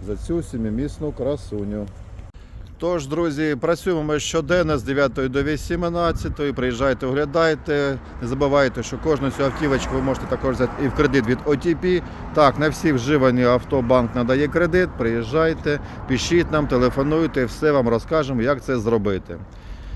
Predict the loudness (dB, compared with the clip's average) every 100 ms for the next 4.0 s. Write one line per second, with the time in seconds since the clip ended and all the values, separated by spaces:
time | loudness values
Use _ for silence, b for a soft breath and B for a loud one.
0 | B B 0 4 6 4 0 0 2 2
1 | 4 2 0 -10 -16 -6 0 2 2 0
2 | 0 -2 -2 -2 -4 -4 -4 -4 -2 -2
3 | 2 2 2 -2 0 0 0 0 0 2